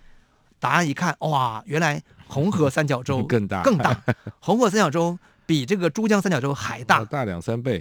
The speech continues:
Speaker 1: 大两三倍。
Speaker 2: 嗯。
Speaker 1: 你看红河三角洲是一，一万五千平方公里，对不对？
Speaker 2: 嗯。
Speaker 1: 然后珠三角是六千平方公里，
Speaker 2: 嗯。
Speaker 1: 对吧？将近是两点八倍、两点六倍左右大，大小嘛。
Speaker 2: 嗯。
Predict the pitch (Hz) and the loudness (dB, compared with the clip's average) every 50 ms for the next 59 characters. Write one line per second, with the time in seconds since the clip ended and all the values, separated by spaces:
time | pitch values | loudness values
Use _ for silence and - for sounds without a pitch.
0 | 76 - 247 226 175 135 131 180 190 202 233 190 127 117 - 113 117 107 95 87 | -2 0 0 2 2 2 0 0 4 4 4 4 4 0 -4 -6 -4 -4 -4 -4
1 | 80 82 90 - 156 156 202 208 190 - 175 202 220 220 190 208 185 165 156 165 | -6 -10 -8 -6 -2 0 2 2 2 2 0 2 4 4 4 4 2 2 0 0
2 | 185 170 156 143 147 156 165 190 - - 240 156 156 180 220 202 175 147 127 120 | 0 0 0 0 -2 -2 -2 -4 -8 -8 -4 -2 2 4 4 4 4 2 -2 -4
3 | - - 175 170 156 143 131 135 139 135 131 139 139 135 131 117 123 123 170 170 | -2 -2 -2 -2 -2 -2 -2 -2 -2 -2 -2 -2 -2 -2 -2 -4 -4 -2 -2 0
4 | 160 160 135 117 104 95 87 85 92 - _ _ - 151 147 175 170 - 214 220 | 2 2 2 2 0 -2 -2 -6 -10 -16 _ _ -6 -2 -2 -2 0 0 0 0
5 | 185 202 196 170 131 123 165 156 147 - 202 226 190 - - 156 156 143 143 131 | 0 0 0 0 0 0 0 0 0 0 0 0 0 2 0 -2 -2 -2 -4 -4
6 | 143 127 123 135 135 131 123 113 123 _ - 104 110 104 87 76 - 196 202 196 | -4 -2 -2 -2 -2 -2 -2 -4 -8 _ -12 -8 -6 -6 -6 -2 2 4 6 6
7 | 175 170 - 220 220 233 233 208 214 170 156 143 156 170 156 127 113 - 156 147 | 6 4 4 2 2 2 2 2 2 0 0 0 0 0 -2 -2 0 0 0 0
8 | 151 - 165 147 123 131 143 165 147 127 170 165 135 123 143 139 127 131 - _ | 0 0 0 -2 0 0 -2 -2 -2 0 0 -2 -2 -2 -2 -4 -4 -6 -12 _
9 | - - 127 120 123 110 139 123 117 - 127 120 107 - 127 - 117 110 104 95 | -10 -10 -8 -8 -4 -2 -2 -2 -2 -4 -8 -8 -8 -10 -10 -6 -6 -4 -4 -4
10 | 90 85 | -4 -6